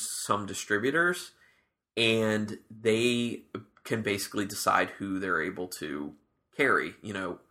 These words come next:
uh, there are breweries who obviously, you know, they need distribution, so they, um, will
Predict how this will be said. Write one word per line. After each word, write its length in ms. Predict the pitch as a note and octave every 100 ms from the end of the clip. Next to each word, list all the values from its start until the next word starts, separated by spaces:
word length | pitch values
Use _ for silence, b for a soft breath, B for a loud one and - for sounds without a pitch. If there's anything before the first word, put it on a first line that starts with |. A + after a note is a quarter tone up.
| b b b b _ -
uh, 300 | G2+ F#2+ - -
there 240 | A2 G#2
are 120 | A2 A2+
breweries 440 | A2 A2 A2 A2
who 100 | G2+
obviously, 480 | F2+ G2 F#2+ G#2 G2
you 80 | F#2+
know, 140 | E2+
they 120 | F#2
need 240 | G2+ G2 G2
distribution, 800 | G2+ - F2 F2+ F#2 F#2+ G2
so 300 | F#2+ - F#2
they, 420 | F#2 F2+ D2 F2 -
um, 380 | G2 F2 E2 F#2
will 420 | F#2+ F2+ E2 -